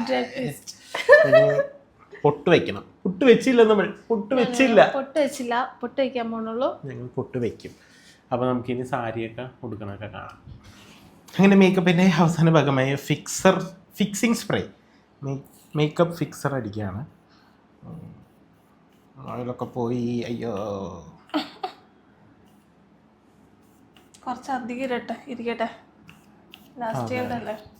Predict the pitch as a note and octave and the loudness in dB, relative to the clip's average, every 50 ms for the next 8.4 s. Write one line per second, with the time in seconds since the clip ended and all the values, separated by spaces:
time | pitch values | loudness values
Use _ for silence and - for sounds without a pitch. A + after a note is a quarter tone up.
0 | _ _ _ _ _ - - _ _ _ _ _ _ _ _ _ _ _ _ _ | _ _ _ _ _ -20 -20 _ _ _ _ _ _ _ _ _ _ _ _ _
1 | - _ _ _ _ _ _ _ - - - - _ - B3+ A#3+ A3 G#3 G#3 G#3 | -20 _ _ _ _ _ _ _ -18 -18 -18 -18 _ -16 -14 -12 -12 -12 -14 -14
2 | A3+ A#3+ - - - - - - - _ _ _ _ _ _ _ _ - _ _ | -16 -18 -20 -20 -20 -20 -20 -20 -20 _ _ _ _ _ _ _ _ -20 _ _
3 | _ _ _ _ _ D4+ D#4 E4+ F4+ F#4+ F#4+ F#4 F4+ E4 D4+ C4+ C4 - - - | _ _ _ _ _ -14 -12 -10 -10 -10 -6 -4 -4 -2 -2 -4 -8 -10 -14 -18
4 | - C4 C4 B3+ - - C#4 B3+ B3+ C4+ B3 A#3+ A#3 A#3+ C4 C#4 C#4 - - - | -16 -8 -6 -6 -6 -6 -8 -10 -10 -8 -8 -8 -8 -8 -10 -10 -12 -16 -18 -20
5 | - - - - - - - - - _ - - - _ _ _ _ _ _ _ | -20 -20 -20 -20 -20 -20 -20 -20 -20 _ -20 -20 -20 _ _ _ _ _ _ _
6 | _ _ _ _ _ _ _ _ _ - - - _ - - - _ _ _ _ | _ _ _ _ _ _ _ _ _ -20 -20 -20 _ -20 -20 -20 _ _ _ _
7 | _ _ - - - F3+ F3 F3+ F#3+ F#3 F3 F3 E3+ F3 F3 E3+ E3+ E3+ - F3+ | _ _ -16 -2 0 4 4 6 6 6 4 4 2 2 0 0 -2 -4 -4 -8
8 | E3 - F#3 D#3+ D#3+ C#3 C3+ | 0 2 4 6 6 8 8